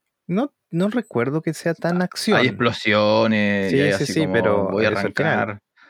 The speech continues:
Speaker 2: No, él
Speaker 1: Pero
Speaker 2: quería
Speaker 1: sí.
Speaker 2: irse más po-, quería irse más por el, el, el horror ambiental psicológico.
Speaker 1: Claro, claro.
Speaker 2: Y le dijeron, "No, eso no va a vender, señor Paul Anderson". Y la película salió y, y, claro, fracasó económicamente y después tiene un,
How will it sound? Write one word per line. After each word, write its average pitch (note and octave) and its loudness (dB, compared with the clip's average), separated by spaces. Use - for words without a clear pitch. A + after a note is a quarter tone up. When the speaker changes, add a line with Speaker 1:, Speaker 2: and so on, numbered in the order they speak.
Speaker 2:
No, C#3+ 4
él D3+ 6
Speaker 1:
Pero D3+ 2
Speaker 2:
quería F3 6
Speaker 1:
sí. F3+ 4
Speaker 2:
irse D#3 2
más E3+ 2
po-, - -14
quería D3 4
irse E3 0
más E3 2
por D#3+ 2
el, D3+ 0
el, C3 -2
el B2+ 0
horror C#3+ 0
ambiental C#3+ 2
psicológico. A#2+ -2
Speaker 1:
Claro, G#2 -4
claro. A2 -10
Speaker 2:
Y A#2 0
le A2+ 2
dijeron, A#2 -2
"No, A#2 2
eso A#2 -4
no G#2+ 0
va G#2+ 0
a G#2+ 0
vender, G2+ -2
señor G#2+ -6
Paul G#2 -4
Anderson". G#2 -6
Y A2+ 0
la A#2 2
película B2+ 2
salió D#3+ 0
y, G#2+ -4
y, E3+ -18
claro, F#2 -4
fracasó F#2+ -6
económicamente C3+ 0
y - 4
después D#3+ 0
tiene D3 2
un, C3+ 0